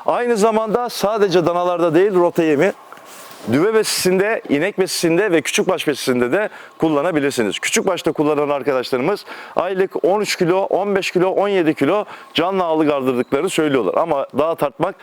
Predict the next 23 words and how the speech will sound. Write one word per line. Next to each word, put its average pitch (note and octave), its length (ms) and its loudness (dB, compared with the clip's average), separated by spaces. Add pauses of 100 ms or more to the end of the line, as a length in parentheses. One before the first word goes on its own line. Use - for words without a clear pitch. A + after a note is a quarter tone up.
(240)
nasip D3 360 -2
olmadı. C#3+ 340 0
İnşallah C#3+ 480 0
yakın D3 280 0
bir B2+ 60 -2
zamanda A#2+ 440 -2 (300)
küçükbaş C#3 440 -2
hayvan D3 260 -2
tartımı A2 440 -2
da E3+ 160 0 (220)
sizler B2+ 360 0
için A2+ 200 -2
yaparım. A#2 360 -2 (400)
Rota A3 300 2
yem G#3 180 -2
kullandığınızda E3 840 2
ekstra D#3+ 480 0
bir D#3 200 2
vitamin, D#3 540 0 (180)
mineral, D#3 580 0 (380)
premix, D#3 580 -2 (1000)
eee, B2 760 2
maya, D3+ 460 -2